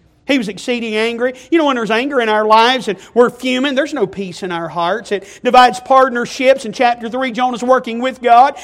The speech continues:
Chapter four, he's working against God. And God's having to chasten Jonah and divert our purpose. Jonah went out of the city. Wh-, whenever, whenever a people, whenever a people needed a preacher, it was after a revival. Somebody to, to help a pagan nation that had come to know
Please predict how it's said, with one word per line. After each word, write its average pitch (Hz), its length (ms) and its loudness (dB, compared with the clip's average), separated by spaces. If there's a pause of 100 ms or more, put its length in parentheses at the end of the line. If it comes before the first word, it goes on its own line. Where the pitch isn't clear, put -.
(100)
Chapter 247 320 2
four, 262 180 2
he's 247 140 0
working 254 400 2
against 240 420 -4
God. 247 380 6
And - 280 -14
God's 262 280 6
having 247 320 0
to 220 100 0 (160)
chasten 262 540 2
Jonah 254 380 2
and 220 200 -2 (160)
divert 269 520 6
our 247 180 6
purpose. 277 480 0
Jonah 269 340 0
went 269 220 -4
out 277 180 4
of 254 60 -4
the 247 100 -2
city. 285 460 -4 (180)
Wh-, 285 240 2
whenever, 320 460 4
whenever 330 500 2
a 294 60 8
people, 349 500 0
whenever 285 640 2
a 277 80 6
people 330 400 0
needed 339 440 0
a 349 60 -4
preacher, 285 680 -4 (180)
it 277 160 0
was 240 140 -2
after 285 300 2
a 294 140 0
revival. 269 480 6
Somebody 330 480 2
to, 254 120 0
to 277 400 0
help 320 320 8
a 262 80 4
pagan 320 560 0
nation 302 480 0
that 254 120 -2
had 269 100 -8
come 320 180 2
to 311 60 -6
know 320 180 6